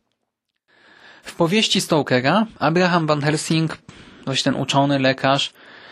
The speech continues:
który posiadał rodzinę, utracił syna, jego żona wówczas oszalała, Van Helsing jednak jej nie porzucił, nie rozwiódł się z nią, bo jako osoba głęboko wierząca nie uznaje instytucji rozwodu.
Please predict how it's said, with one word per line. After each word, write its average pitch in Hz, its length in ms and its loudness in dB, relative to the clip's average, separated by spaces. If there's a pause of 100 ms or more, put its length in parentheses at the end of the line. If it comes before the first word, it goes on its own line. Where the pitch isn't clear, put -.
(640)
który 151 260 0
posiadał 156 500 2
rodzinę, 165 680 2
utracił 143 500 0
syna, 165 640 2 (520)
jego 139 260 0
żona 143 220 4
wówczas 127 320 -4
oszalała, 143 720 2
Van 127 200 0
Helsing 131 360 0
jednak 117 280 -6
jej - 120 -14
nie 135 160 0
porzucił, 135 560 0
nie 117 160 -2
rozwiódł 135 360 -2
się 127 220 -2
z 120 100 -10
nią, 123 180 -4
bo 117 80 -2
jako 117 280 0
osoba 123 320 0
głęboko 127 460 2
wierząca 131 440 0
nie 131 220 2
uznaje 156 460 0
instytucji 143 680 -2
rozwodu. 131 560 0